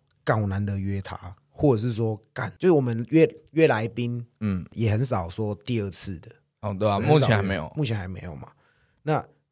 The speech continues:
Speaker 1: 你会觉得说，干，我难得请他来，为什么我没有想到？我
Speaker 2: 真的。
Speaker 1: 对，就是会有这种懊悔。
Speaker 2: 嗯。
Speaker 1: 然后我会一直去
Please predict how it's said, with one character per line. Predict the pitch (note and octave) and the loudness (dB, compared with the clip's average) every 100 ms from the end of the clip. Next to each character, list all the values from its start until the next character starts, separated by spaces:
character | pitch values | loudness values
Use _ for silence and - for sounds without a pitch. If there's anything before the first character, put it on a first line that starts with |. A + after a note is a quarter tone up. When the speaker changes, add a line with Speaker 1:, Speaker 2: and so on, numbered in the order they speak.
| - | -8
Speaker 1:
你 | A#2+ | 0
会 | C#3+ | 2
觉 | A#2 | 2
得 | A2 | -2
说， | A#2 - | -2 0
干， | - F#3 _ _ _ _ _ _ | -2 -2 _ _ _ _ _ _
我 | A#2+ | -6
难 | B2 C#3 | 0 4
得 | D3 | 4
请 | C#3+ G#2+ | 2 -2
他 | G2 A2 | -4 -4
来， | G2+ | -2
为 | G#2 B2+ | -2 -2
什 | G2+ | -4
么 | F2 | -10
我 | E2+ | -8
没 | G#2 | -4
有 | G#2+ | -4
想 | - - | -6 -8
到？ | E2+ D2 _ _ | -8 -8 _ _
我 | G2+ | -6
Speaker 2:
真 | G2 F#2 | -4 -4
的。 | F#2 | -2
Speaker 1:
对， | C3 A#2 | 0 0
就 | D3+ | 0
是 | E3+ | 4
会 | E3+ | 4
有 | B2+ | 4
这 | |
种 | D3+ G#2+ F2 _ _ - | 2 0 -6 _ _ 4
懊 | C#3 F#2 | 4 4
悔。 | F2+ - - - - | -4 -10 -12 -16 -8
Speaker 2:
嗯。 | A2+ B2 B2+ C3 | -2 2 2 2
Speaker 1:
然 | B2+ | 6
后 | E3 | 6
我 | A2+ | 6
会 | F3+ C#3 - _ - | 4 4 -2 _ -8
一 | D3 | -6
直 | G2 F2 | -4 -4
去 | - B2+ | -2 -2